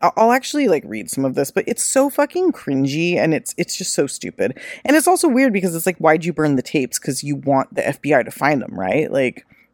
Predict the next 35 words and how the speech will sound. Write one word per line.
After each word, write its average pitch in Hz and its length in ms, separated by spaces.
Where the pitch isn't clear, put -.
so, - 260
so 87 200
dumb. - 260
Anyway, 254 320
so 269 120
at 254 60
a 277 60
certain 330 280
point, 180 220
the 147 60
focus 156 320
does 139 280
turn 165 200
to 185 80
Cassie, 131 500
and 175 120
they 170 60
start 160 260
talking 160 260
about 156 220
how 156 100
they're 143 140
gonna 143 180
go 135 120
to 135 60
her 120 140
house, 131 460
and 156 100
she's 151 180
gonna 151 180
have 135 180
all 139 180
these 139 240
friends 160 400
over, 143 400